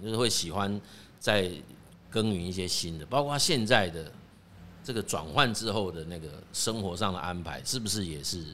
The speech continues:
是如此？因为我还看到一张那个王梅老师他们 PO 的那个独木舟的那个照片，笑的那个，那个，那个表情，我一看就是超级轻松，而且快乐。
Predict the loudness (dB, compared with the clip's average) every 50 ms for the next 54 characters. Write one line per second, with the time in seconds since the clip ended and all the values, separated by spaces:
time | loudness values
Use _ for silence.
0 | -12 -16 -18 -18 -20 -20 -20 -20 -20 -20 -20 -20 -20 _ _ _ _ -12 -8 -6
1 | -4 -4 -4 -6 -8 -8 -8 -10 -10 -14 -20 -20 -20 -20 _ -4 0 2 2 2
2 | 2 0 0 0 -2 -2 -2 -2 -2 -2 -2 -4 -4 -4 -4 -4 -4 -6 -6 -8
3 | -12 -16 -20 -20 -20 -20 -12 -8 -4 -2 -2 -2 -2 -2 -2 -2 -2 -2 -2 -2
4 | -4 -6 -6 -6 -6 -6 -6 -8 -8 -6 -4 -2 -2 -2 -4 -6 -10 -10 -12 -12
5 | -14 -14 -16 -20 -20 _ _ _ _ -12 -10 -8 -6 -6 -6 -8 -8 -8 -8 -8
6 | -6 -6 -8 -8 -10 -12 -12 -14 -14 -12 -10 -10 -10 -10 -12 -16 -18 -20 -20 -20
7 | -20 _ _ _ _ _ _ _ _ _ _ -20 -16 -10 -8 -4 -4 -2 -2 -2
8 | -4 -4 -4 -4 -6 -6 -8 -10 -10 -12 -12 -14 -20 -20 -20 -18 -12 -10 -8 -8
9 | -8 -8 -8 -8 -8 -8 -6 -6 -8 -6 -8 -8 -8 -8 -10 -10 -8 -8 -8 -8
10 | -8 -10 -6 -6 -4 -2 -2 -2 -4 -4 -6 -8 -10 -12 -14 -16 -18 -20 -20 _
11 | _ _ _ _ _ _ -20 -20 -20 -14 _ -2 -2 0 0 -2 -4 -4 -4 -4
12 | -4 -4 -6 -8 -10 -12 -16 -20 -20 -20 -16 -12 -10 -8 -6 -6 -8 -8 -10 -14
13 | -16 -18 -14 -12 -10 -8 -8 -8 -8 -8